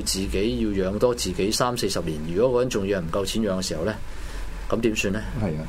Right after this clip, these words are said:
Speaker 1: 嚇，你政府唔俾嘅話呢，咪由得佢哋自己自生自滅嘅。
Speaker 2: 係啊。
Speaker 1: 嚇。
Speaker 2: 咁 anyway，呢啲就其實就唔係應該，呃，精算師，係應該政府嘅規劃嚟嘅。
Speaker 1: 係，係，係。
Speaker 2: 咁但係我呢，嗰句呢，人要咁長命做乜差嘢？因為嚇，咁但係呢，佢呢度有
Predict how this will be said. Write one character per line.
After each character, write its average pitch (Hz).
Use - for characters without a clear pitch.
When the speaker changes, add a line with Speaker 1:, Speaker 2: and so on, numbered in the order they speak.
Speaker 1:
嚇， 85
你 107
政 117
府 123
唔 107
俾 95
嘅 -
話 92
呢， 98
咪 104
由 85
得 98
佢 101
哋 90
自 87
己 87
自 -
生 104
自 92
滅 80
嘅。 76
Speaker 2:
係 80
啊。 80
Speaker 1:
嚇。 -
Speaker 2:
咁 151
anyway， 135
呢 143
啲 151
就 107
其 92
實 101
就 104
唔 90
係 95
應 123
該， 131
呃， 90
精 131
算 110
師， 110
係 101
應 107
該 120
政 98
府 98
嘅 95
規 98
劃 87
嚟 -
嘅。 98
Speaker 1:
係， -
係， 87
係。 85
Speaker 2:
咁 147
但 -
係 110
我 117
呢， 127
嗰 127
句 104
呢， 107
人 87
要 98
咁 104
長 73
命 82
做 92
乜 101
差 104
嘢？ 87
因 98
為 85
嚇， 92
咁 180
但 -
係 160
呢， 185
佢 139
呢 180
度 143
有 131